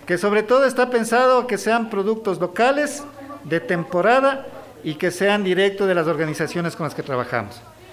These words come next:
Tienes la canasta de quince dólares, que es como para la familia, canasta familiar, la canasta de diez cincuenta, que es la fruta de temporada,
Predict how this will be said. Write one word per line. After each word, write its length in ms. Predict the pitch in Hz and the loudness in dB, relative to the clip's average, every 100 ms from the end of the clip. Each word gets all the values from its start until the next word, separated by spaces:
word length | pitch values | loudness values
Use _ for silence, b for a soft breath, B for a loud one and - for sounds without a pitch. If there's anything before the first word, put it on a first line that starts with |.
| B B B - | B B B -6
Tienes 360 | 175 214 233 | 0 2 4
la 160 | 220 202 | 4 2
canasta 420 | 202 214 233 233 | 2 4 4 4
de 160 | 208 196 | 2 0
quince 400 | 226 254 254 226 | 0 0 2 2
dólares, 600 | 233 262 269 262 - - - | 4 4 4 4 0 -8 -4
que 180 | 170 190 | 0 0
es 100 | 190 | -2
como 220 | 185 175 | -4 0
para 140 | 165 | 0
la 80 | 165 | 0
familia, 420 | - 175 233 226 | -2 -2 0 -2
canasta 340 | 175 175 175 180 | -2 -4 -4 -4
familiar, 460 | 180 185 233 269 254 B B - | -4 -2 0 0 -2 B B -8
la 100 | 151 | -6
canasta 480 | 160 175 202 196 202 | -2 0 0 0 0
de 100 | 185 | 0
diez 280 | 180 233 240 | 2 0 0
cincuenta, 640 | 214 196 214 240 240 220 | -4 -4 0 0 0 -2
que 80 | - | 0
es 80 | 180 | 0
la 140 | 160 | 0
fruta 400 | - 220 269 214 | 0 -4 0 0
de 80 | 180 | 0
temporada, 600 | 175 175 185 208 262 262 | -2 -4 0 2 2 0